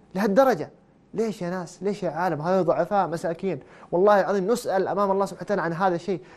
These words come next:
وهذا من الذنوب الكبيرة. والرجل لن يتنازل عن حقه، حيجي يوم القيامة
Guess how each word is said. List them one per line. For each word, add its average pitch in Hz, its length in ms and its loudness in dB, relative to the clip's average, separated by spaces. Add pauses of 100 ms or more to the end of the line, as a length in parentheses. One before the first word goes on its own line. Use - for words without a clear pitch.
(120)
وهذا 202 400 2
من 185 100 0
الذنوب 196 380 4
الكبيرة. 196 600 0 (260)
والرجل 185 480 4
لن 190 120 0
يتنازل 180 400 0
عن 165 80 -2
حقه، 175 300 -2
حيجي 196 240 2
يوم 175 100 0
القيامة 190 460 -2